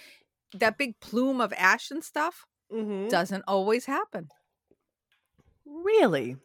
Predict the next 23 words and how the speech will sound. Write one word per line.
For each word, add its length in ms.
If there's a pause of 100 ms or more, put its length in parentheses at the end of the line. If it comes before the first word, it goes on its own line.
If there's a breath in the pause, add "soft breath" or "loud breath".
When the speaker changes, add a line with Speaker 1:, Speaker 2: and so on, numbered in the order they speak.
(340)
Speaker 1:
Yep. 180 (160)
Speaker 2:
That 140
sounds 160
a 40
Speaker 1:
Sometimes 260
the 80
Speaker 2:
bit 100
Speaker 1:
magma 380
just 240
comes 220
Speaker 2:
disappointing. 40
Speaker 1:
out. 320 (240)
Yeah, 120
sometimes 360
it 40
just 200
bubbles 420
over, 280 (400 soft breath)
something 300
like 220
that. 160
I 60
guess 240